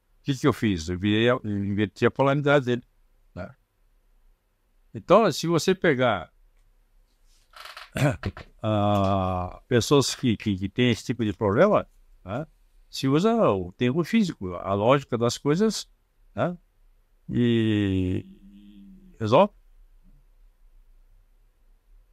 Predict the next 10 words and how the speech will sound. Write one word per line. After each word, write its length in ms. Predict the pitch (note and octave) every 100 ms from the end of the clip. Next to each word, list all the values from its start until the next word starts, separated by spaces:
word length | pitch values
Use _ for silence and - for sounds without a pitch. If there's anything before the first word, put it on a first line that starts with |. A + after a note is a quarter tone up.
| _ _ _ _ -
Então, 520 | G2+ - D3 G3 D#3+
ah, 380 | B2 B2 A#2 A#2
infelizmente, 1040 | A#2+ A#2 D3 B2 G#2 A#2+ C#3 - D#3+ D3 G#2+
a 80 |
medicina 540 | G#2 G#2 - A#2 B2 C3
não, 180 | C3 B2 - - - _ _
eu 120 | - D3+
não 100 | F#3+
sei 240 | G#3 G3+
se, 400 | - G#2 F2+ E2+